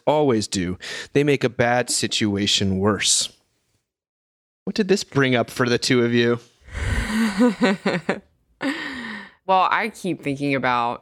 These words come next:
Speaker 2: imputation and how interesting it is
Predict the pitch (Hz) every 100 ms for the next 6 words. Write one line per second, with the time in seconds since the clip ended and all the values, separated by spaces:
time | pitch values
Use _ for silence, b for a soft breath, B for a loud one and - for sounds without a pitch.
0 | - - - 120 113 113 - 117 120 -
1 | 110 107 113 - 127 131 104 120 120 127
2 | - 123 120 120 117 113 113 131 -